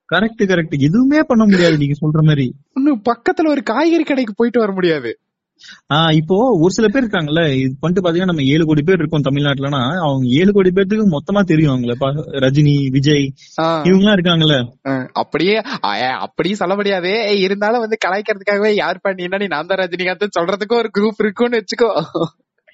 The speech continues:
Speaker 1: இல்ல, அது வேற. நான் சொல்றேன், இப்ப வந்து
Speaker 2: ஆ.
Speaker 1: அவங்களால எங்கேயுமே போக முடியாது இல்ல. இப்போ
Speaker 2: ஆமா.
Speaker 1: அந்த மாதிரி இருக்கவங்க எல்லாம் வந்துட்டு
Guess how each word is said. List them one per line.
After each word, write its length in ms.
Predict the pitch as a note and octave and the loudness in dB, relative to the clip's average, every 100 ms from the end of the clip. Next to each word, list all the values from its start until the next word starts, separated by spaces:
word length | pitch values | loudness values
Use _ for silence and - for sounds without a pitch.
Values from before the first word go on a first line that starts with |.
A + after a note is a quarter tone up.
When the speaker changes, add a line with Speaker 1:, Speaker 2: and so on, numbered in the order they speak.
| - - _ - - - - - - - C4+ C#4 | -20 -20 _ -20 -20 -10 -4 -2 -2 -2 -2 0
Speaker 1:
இல்ல, 200 | E3+ D#3 | 2 2
அது 240 | A2+ D3+ G3 | 2 4 4
வேற. 220 | G3+ A3+ | 4 2
நான் 140 | - | 2
சொல்றேன், 420 | - F3+ G#3+ G#3 C3 | 2 2 2 2 0
இப்ப 200 | - E3 | 0 2
வந்து 160 | G3 | 4
Speaker 2:
ஆ. 20 | |
Speaker 1:
அவங்களால 340 | A3+ F#3 A3 A#3+ | 4 2 0 0
எங்கேயுமே 440 | D3+ G3+ A#3 C#4 - | 2 2 2 0 2
போக 220 | G#3+ B3 | 2 4
முடியாது 280 | G#3+ D#3 B2+ | 2 2 2
இல்ல. 180 | D#3+ | 2
இப்போ 260 | F3 - E3+ | 2 2 2
Speaker 2:
ஆமா. 140 | E3+ | 2
Speaker 1:
அந்த 140 | C3 D#3 | 0 0
மாதிரி 240 | G3+ G#3 | 0 0
இருக்கவங்க 240 | F#3+ F3+ F#3 | 0 -2 0
எல்லாம் 200 | G3 E3 | 0 0
வந்துட்டு 200 | F3+ | -2